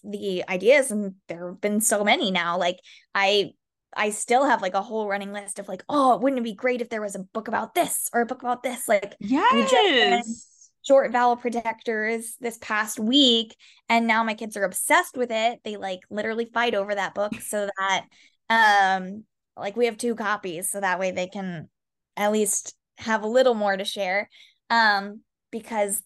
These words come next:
Speaker 1: they're fi-, they find the short vowel protectors everywhere when they read now, and they, like, have language about it. They have the little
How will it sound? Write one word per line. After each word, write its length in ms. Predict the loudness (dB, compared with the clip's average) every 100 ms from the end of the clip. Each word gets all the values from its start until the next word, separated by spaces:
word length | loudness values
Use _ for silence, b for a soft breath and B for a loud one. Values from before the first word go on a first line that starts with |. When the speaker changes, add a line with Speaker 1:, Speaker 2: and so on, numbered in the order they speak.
| -2
Speaker 1:
they're 180 | -2
fi-, 240 | -2 -6 -4
they 160 | -2 -4
find 640 | -4 -2 0 2 0 -2
the 280 | 2 2 2
short 220 | -2 -10
vowel 180 | -6 -4
protectors 760 | -4 -8 -6 -2 -2 -2 -6 -12 _ 0
everywhere 480 | 2 6 6 6 0
when 120 | -4
they 120 | -6
read 280 | -6 -6 -6
now, 340 | -6 -6 -6 -10 b b _
and 140 | 0 0
they, 120 | 2
like, 180 | 0 0
have 360 | -4 0 0 0
language 540 | -2 -2 0 0 -2
about 300 | -6 -8 -8
it. 100 | -6 -8
They 80 | -10
have 180 | -8
the 100 | 0 2
little 260 | 2 -2